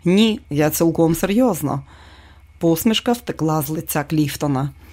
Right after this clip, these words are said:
«Думаю, я досить відомий, щоб мати власного агента. Саме таку людину, яка завжди поруч, а не бігає у справах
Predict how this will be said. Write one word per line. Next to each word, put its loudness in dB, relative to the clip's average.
«Думаю, 6
я 4
досить 2
відомий, 4
щоб 0
мати 2
власного 0
агента. 0
Саме 2
таку 2
людину, 4
яка 2
завжди 0
поруч, 0
а 4
не 6
бігає 2
у 2
справах 0